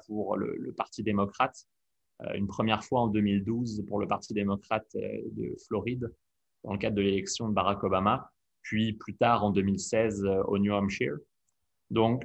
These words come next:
je dirais que si tu veux apprendre, faut le faire sur le tas, faut le faire dans la pratique. Il faut s'impliquer dans un parti politique. Puis à partir de là, t'es, tu regardes, t'observes, tu fais par mimétisme,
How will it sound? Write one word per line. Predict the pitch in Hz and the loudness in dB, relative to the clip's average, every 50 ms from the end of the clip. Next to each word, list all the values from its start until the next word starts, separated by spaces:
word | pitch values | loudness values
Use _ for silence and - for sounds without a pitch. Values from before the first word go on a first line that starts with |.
| - - | -8 -10
je | - 131 | -6 0
dirais | 127 151 175 185 | 2 4 4 2
que | - - | 0 -4
si | - - 117 | -6 -8 -6
tu | - - - 110 | -8 -6 -4 -2
veux | 107 135 170 | 2 4 6
apprendre, | 160 110 - - - - 123 135 139 127 - - | 6 4 4 0 -2 -2 0 0 -2 -4 -4 0
faut | - 117 | 0 0
le | 117 | 0
faire | - - 127 120 | 2 0 0 0
sur | - - - 107 101 | 0 -2 0 0 2
le | 95 87 | 2 2
tas, | - 107 107 104 | 4 4 4 4
faut | - - 107 | 4 0 -4
le | 98 - | -2 2
faire | 139 123 | 2 4
dans | 110 104 | 6 6
la | 95 92 | 4 4
pratique. | - - 104 98 - - 113 113 104 - - - _ _ _ _ _ _ - | 2 0 -2 -2 -2 -2 -6 -6 -6 -6 -14 -20 _ _ _ _ _ _ -8
Il | 127 - | -6 -6
faut | - - - 160 160 | -2 4 6 8 8
s'impliquer | 160 - 123 107 101 - - 107 104 - - 113 107 107 107 - _ _ _ _ _ _ _ | 8 6 2 0 0 0 -4 -6 -6 -2 0 0 0 0 -2 -8 _ _ _ _ _ _ _
dans | 117 95 107 | -2 2 2
un | 101 98 | 2 2
parti | 101 104 - - - 117 | 2 0 0 -2 -2 -2
politique. | - - 101 98 90 87 - 113 117 117 - _ | 2 2 2 2 0 -2 -4 -4 -4 -4 -6 _
Puis | - 110 107 - | -6 -6 -4 -4
à | 107 104 | -2 0
partir | - 117 - - - 151 123 | 0 0 2 2 0 2 4
de | 107 | 4
là, | 101 104 113 120 | 6 6 6 4
t'es, | 123 123 110 117 - _ _ _ _ _ _ _ | 2 0 -6 -8 -12 _ _ _ _ _ _ _
tu | - - - | -16 -4 -4
regardes, | 127 - 139 135 139 104 101 104 110 - - _ _ _ _ _ _ _ _ | 0 0 4 4 6 6 6 4 0 -8 -12 _ _ _ _ _ _ _ _
t'observes, | - 123 113 - - 139 135 135 139 143 - _ _ _ | -6 -4 -2 0 2 2 2 2 0 -6 -12 _ _ _
tu | - - - - | -20 -20 -6 -2
fais | 123 120 120 | 2 2 4
par | 120 120 110 120 | 4 4 2 4
mimétisme, | 120 120 123 117 117 - 131 135 135 131 - - | 4 4 2 2 0 0 0 0 0 -2 -6 -12